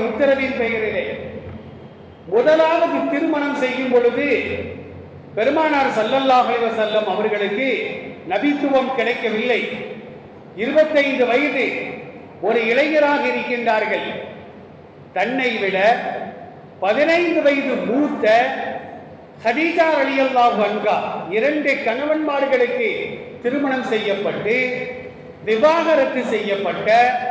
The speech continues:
ஹதீஜா ரலியல்லாஹு அன்ஹா அவர்களை நபிகள் நாயகம் ஸல்லல்லாஹு அலைஹி வஸல்லம் முதல் மனைவியாக திருமணம் செய்தது இந்த சஃபர் மாதம்தான் என்பதை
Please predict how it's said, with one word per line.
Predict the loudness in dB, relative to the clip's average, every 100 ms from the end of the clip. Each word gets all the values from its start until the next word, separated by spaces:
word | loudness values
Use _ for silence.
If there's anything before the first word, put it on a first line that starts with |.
| -6 -10 -12 -14 -4
ஹதீஜா | -2 0 2 4 4
ரலியல்லாஹு | 0 0 0 2 2 4 0
அன்ஹா | 0 2 2 2 -2 -4
அவர்களை | -4 -2 0 0 0 -4 -8 -10 -14 -16 -18 -8
நபிகள் | -4 0 0 2
நாயகம் | 2 4 2 0 -2 -2
ஸல்லல்லாஹு | 0 0 2 2 4
அலைஹி | 2 0 -2
வஸல்லம் | -2 -4 0 0 0 -4 -8 -10 -12 -16 -14 -2
முதல் | 2 4 4 2
மனைவியாக | 2 2 0 0 2 2 2 0 0 -2 -4 -6 -10 -10 -10 -4
திருமணம் | 0 0 0 0 0 -2
செய்தது | -2 0 0 2 2 2 0 -6 -8 -12 -16 -14 -8 -6
இந்த | -2 -2 0
சஃபர் | 0 2 2 2
மாதம்தான் | 2 2 0 0 0 0 -2
என்பதை | -2 -2 0 0